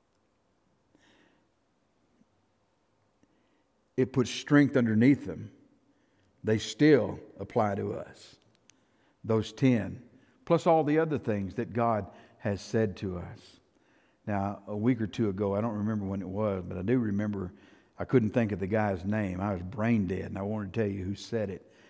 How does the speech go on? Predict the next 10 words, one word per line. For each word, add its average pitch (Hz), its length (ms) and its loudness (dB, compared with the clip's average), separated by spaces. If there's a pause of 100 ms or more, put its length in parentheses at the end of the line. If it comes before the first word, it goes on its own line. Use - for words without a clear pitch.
(300)
But 110 120 2
I 107 60 4
told 175 420 4
you 110 240 2
that 110 440 2
obedience 131 560 4
was 107 180 -2
not 123 180 0
the 101 60 -8
problem. 98 640 -2